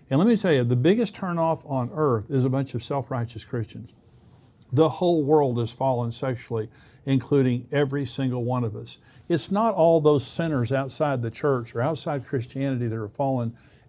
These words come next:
Every single one of us are fallen. We can't act shocked over someone else's sin. We can live above it. We can compassionately reach out to them, and you'll never reach a person who is in sin unless you do it compassionately.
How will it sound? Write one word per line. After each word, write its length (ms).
Every 480
single 640
one 280
of 120
us 260
are 140
fallen. 540
We 180
can't 500
act 300
shocked 580
over 220
someone 400
else's 420
sin. 400
We 140
can 340
live 220
above 360
it. 160
We 160
can 360
compassionately 840
reach 280
out 220
to 80
them, 260
and 140
you'll 180
never 420
reach 260
a 40
person 480
who 120
is 180
in 120
sin 460
unless 320
you 60
do 160
it 140
compassionately. 720